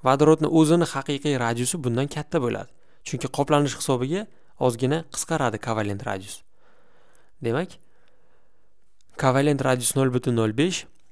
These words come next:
va xlorda ham xuddi shunaqa. Demak, xlor ozgina kattaroq va qoplangandan keyin ikkita xlor atomini kovalent radius yig'indisiga xlorni bog' uzunligi teng bo'lgan. Demak, xlorni bog' uzunligi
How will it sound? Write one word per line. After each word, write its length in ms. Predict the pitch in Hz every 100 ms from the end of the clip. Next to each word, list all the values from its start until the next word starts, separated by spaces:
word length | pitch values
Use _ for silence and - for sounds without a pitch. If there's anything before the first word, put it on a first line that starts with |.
| -
va 260 | 123 113 120 113
xlorda 520 | - 156 160 143 131
ham 100 | 117
xuddi 220 | 127 123 -
shunaqa. 300 | 123 156 160
Demak, 260 | 131 117
xlor 380 | - 123 113 143 - -
ozgina 320 | 123 120 117 107
kattaroq 560 | - - 110 139 - - - - - - - - - -
va 260 | 123 110 117 143 - - - - - -
qoplangandan 680 | - 139 139 127 120 113 110 107
keyin 280 | 127 151 175 - - - - -
ikkita 260 | - - 131
xlor 220 | 127 120
atomini 360 | 120 123 120 139
kovalent 440 | 131 123 120 117
radius 300 | 120 120 117
yig'indisiga 680 | 120 127 127 120 120 117 147 - - - - -
xlorni 460 | - 135 120 113 131
bog' 200 | 127 127
uzunligi 340 | 123 113 110 127
teng 220 | 139 117
bo'lgan. 240 | 98 95 - - - - - - - - - - - - - -
Demak, 220 | 110 104
xlorni 380 | - 131 123 117
bog' 240 | 117 123 120
uzunligi 420 | 127 123 120